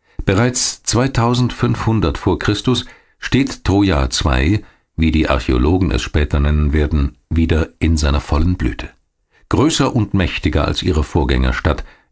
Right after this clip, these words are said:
erhebt sich die Zitadelle nun über der Meerenge. Zusammen mit der Unterstadt umfasst das neu erbaute Troja eine Fläche von neun Hektar.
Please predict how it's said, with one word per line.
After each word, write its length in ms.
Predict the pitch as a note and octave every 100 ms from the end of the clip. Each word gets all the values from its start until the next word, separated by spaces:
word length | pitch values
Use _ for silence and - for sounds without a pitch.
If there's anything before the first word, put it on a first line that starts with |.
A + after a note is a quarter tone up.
| -
erhebt 340 | - F#2+ -
sich 320 | - G2 -
die 160 | - D#2+
Zitadelle 560 | - F2+ D2+ D2+ E2 E2+
nun 480 | E2 D#2 D#2 D2+ -
über 180 | C#2 D2+
der 120 | E2
Meerenge. 460 | D#2 A#1 - A#1+ - _ _ _ _ _ _ _ _
Zusammen 440 | - F2+ D#2 G#2+ A2+
mit 160 | E2+
der 160 | - -
Unterstadt 580 | E2+ F#2 - A2+ B2 - _ _ _ _ -
umfasst 640 | F#2+ - C3 - - -
das 240 | D2 -
neu 140 | D#2+ F2
erbaute 460 | D#2 D2+ D2+ -
Troja 380 | - - E2+ F2+
eine 200 | G2 E2+
Fläche 360 | - D2+ D2 G2
von 340 | - E2+ D#2
neun 280 | D#2+ F2+ F#2
Hektar. 540 | D#2+ F2+ - - -